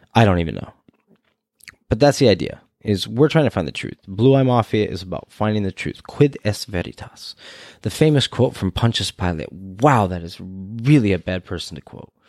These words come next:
Anyways, what is truth? Where do we find truth? That's what we're trying to find.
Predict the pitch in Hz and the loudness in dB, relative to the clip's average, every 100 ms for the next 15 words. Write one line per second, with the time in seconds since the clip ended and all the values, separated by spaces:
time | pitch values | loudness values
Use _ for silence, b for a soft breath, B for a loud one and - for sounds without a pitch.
0 | b b b b b b b _ 233 214 | b b b b b b b _ 4 4
1 | 139 95 - - - _ _ _ _ - | 4 -2 -8 -12 -14 _ _ _ _ -4
2 | 120 120 - - - - - 87 98 107 | 2 2 0 -6 -10 -16 -18 -14 -6 2
3 | 123 127 123 123 _ 101 95 92 - 87 | 4 6 4 0 _ -6 -4 -4 -6 -8
4 | 82 82 - - - - - _ _ _ | -8 -8 -10 -10 -10 -14 -20 _ _ _
5 | _ _ _ _ _ _ - b b b | _ _ _ _ _ _ -20 b b b
6 | b - 95 120 131 - 110 95 - 90 | b -16 0 4 4 0 -4 -4 -4 -4
7 | 71 - - - | -6 -6 -12 -12